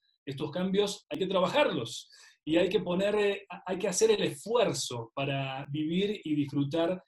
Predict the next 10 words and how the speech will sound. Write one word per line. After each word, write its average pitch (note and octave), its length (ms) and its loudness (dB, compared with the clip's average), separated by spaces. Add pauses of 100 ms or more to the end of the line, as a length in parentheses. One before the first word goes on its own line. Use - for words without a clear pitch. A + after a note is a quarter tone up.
la C#3+ 120 -2
vida, F#3+ 400 2
aún G3+ 340 -2
en F#3+ 180 0
tiempos F#3 480 -2
de D#3+ 340 -2 (220)
crisis, F3+ 760 -2
aún E3+ 280 -2
en F3 180 0
tiempos F#3 640 -2